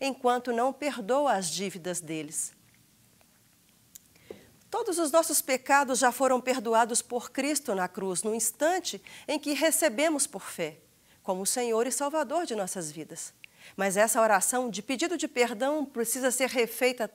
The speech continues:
todas as vezes que pecamos, para a restauração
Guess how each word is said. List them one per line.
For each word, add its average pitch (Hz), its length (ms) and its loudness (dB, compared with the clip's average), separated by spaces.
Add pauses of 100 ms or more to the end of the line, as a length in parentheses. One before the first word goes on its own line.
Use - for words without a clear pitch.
(140)
todas 262 440 0
as 240 240 0
vezes 220 320 0
que 302 120 -10
pecamos, 269 640 -6 (380)
para 233 180 4
a 226 40 2
restauração 226 1000 0